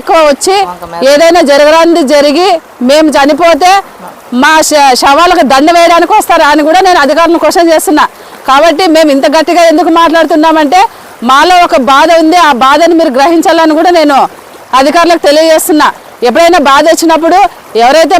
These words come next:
Speaker 1: మాకు పెద్ద దిక్కుగా అనిపిస్తారో వాళ్ళకే మేము కాల్ చేస్తాం, వేరే ఎవరికి చేయము. కమిషనర్ గారికి, గౌరవ కమిషనర్ గారికి ఎందుకు కాల్ చేసినామంటే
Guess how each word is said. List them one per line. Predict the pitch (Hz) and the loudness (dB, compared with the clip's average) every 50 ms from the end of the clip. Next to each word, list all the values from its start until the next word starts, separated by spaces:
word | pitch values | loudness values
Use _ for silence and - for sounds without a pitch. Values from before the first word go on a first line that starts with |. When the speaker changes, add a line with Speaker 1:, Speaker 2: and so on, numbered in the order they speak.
| 330 | 0
Speaker 1:
మాకు | 349 320 302 294 | 0 -2 -2 -2
పెద్ద | - 339 262 233 311 294 | -2 -2 0 0 0 -2
దిక్కుగా | 339 320 - 339 294 330 330 330 | -2 -2 -2 -2 0 0 2 2
అనిపిస్తారో | 294 302 285 339 339 - - 370 320 320 349 320 302 | 0 0 0 -2 -2 -2 0 0 0 0 0 0 0
వాళ్ళకే | 311 320 320 381 339 349 | 0 0 0 -2 0 0
మేము | 349 320 | -2 -2
కాల్ | - 349 294 311 320 320 | 0 0 0 0 0 0
చేస్తాం, | 311 - - 330 254 359 302 - - 240 | 0 0 0 -2 -4 -4 -6 -10 -6 -4
వేరే | 262 285 320 320 311 | -2 0 2 2 2
ఎవరికి | 302 302 330 311 349 294 | 2 0 0 0 0 0
చేయము. | 285 285 247 190 - - - - - - - | 0 0 -2 -4 -8 -12 -20 -20 -12 -6 -2
కమిషనర్ | 240 262 302 - 359 349 349 339 339 | -2 0 0 0 -2 0 0 0 0
గారికి, | 349 339 302 339 330 262 | 0 0 -2 -2 -2 0
గౌరవ | 277 277 302 320 | 0 0 0 0
కమిషనర్ | - - 262 285 359 339 330 320 320 | 0 0 -2 -2 0 -2 0 0 0
గారికి | 339 330 330 302 294 | 0 0 0 0 0
ఎందుకు | 285 285 359 - 349 | 0 0 -2 0 0
కాల్ | 339 330 311 311 | 0 0 0 0
చేసినామంటే | 302 - 339 302 294 285 277 262 - 359 | 0 0 0 -2 0 0 0 0 0 0